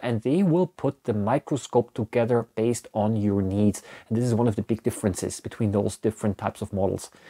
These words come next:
Those, the big traditional manufacturers, the microscope does not come finished out of the box,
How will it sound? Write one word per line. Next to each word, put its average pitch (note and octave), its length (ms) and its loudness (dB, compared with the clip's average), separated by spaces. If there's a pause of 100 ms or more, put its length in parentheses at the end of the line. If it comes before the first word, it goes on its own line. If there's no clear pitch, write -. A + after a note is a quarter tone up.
(200)
Those, - 160 0
the G#2+ 80 0
big D#3+ 360 8
traditional C3 420 2
manufacturers, A#2+ 880 -2 (400)
the B2 80 0
microscope C3+ 500 2
does C3+ 140 4
not C3+ 220 2
come B2+ 260 2
finished A#2 360 0
out G#2+ 140 2
of F#2+ 80 2
the G2 80 -4
box, - 420 4